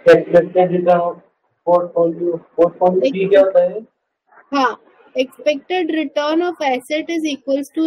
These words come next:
Speaker 2: risk free rate plus expected
Speaker 1: And
Speaker 2: return of market, ठीक है? हाँ, फिर क्या आता है?
Speaker 1: Minus,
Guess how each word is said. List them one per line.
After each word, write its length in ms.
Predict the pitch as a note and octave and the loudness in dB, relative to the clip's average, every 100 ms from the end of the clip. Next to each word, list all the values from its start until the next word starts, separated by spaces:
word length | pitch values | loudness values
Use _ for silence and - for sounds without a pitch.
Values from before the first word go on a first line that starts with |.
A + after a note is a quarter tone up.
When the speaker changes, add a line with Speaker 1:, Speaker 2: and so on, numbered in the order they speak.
| D4+ | -4
Speaker 2:
risk 260 | C#4 - _ - | -6 -10 _ -8
free 220 | D#4+ D#4+ D4+ | -4 -4 -4
rate 260 | D4+ F#4+ _ _ _ _ _ _ _ _ _ _ _ _ _ _ D4+ | -4 -6 _ _ _ _ _ _ _ _ _ _ _ _ _ _ -4
plus 440 | D#4 E4 G#4+ - - - _ _ _ _ _ _ _ _ _ _ - | -2 0 0 -4 -16 -20 _ _ _ _ _ _ _ _ _ _ -4
expected 760 | C#4 - - - C#4+ C#4 - | -4 -4 -18 -6 -6 -2 2
Speaker 1:
And 200 | - - | 2 2
Speaker 2:
return 500 | F4+ - - C#4+ D4+ D4+ | -6 -12 -8 -8 -6 -6
of 160 | D#4+ D#4 C#4 | -6 -2 -2
market, 480 | B3+ A#3+ - F#4 G#4+ - _ _ _ _ _ | -2 -4 -4 -2 -2 -8 _ _ _ _ _
ठीक 140 | C#4+ F4+ | -10 -4
है? 120 | A#4+ A4+ - - _ - - - - _ _ _ _ _ _ _ _ A4+ _ - - _ _ _ _ - | -4 -6 -14 -20 _ -20 -20 -20 -20 _ _ _ _ _ _ _ _ _ _ -20 -20 _ _ _ _ -10
हाँ, 140 | A#3+ A3+ C#4+ | -8 -6 -4
फिर 180 | D#4+ | -2
क्या 140 | - F#4 | 0 0
आता 260 | F4+ - | 0 -2
है? 140 | F#4+ G#4+ D3 | -4 -2 -2
Speaker 1:
Minus, 500 | D#3+ E3+ F3 E3 | -2 0 0 0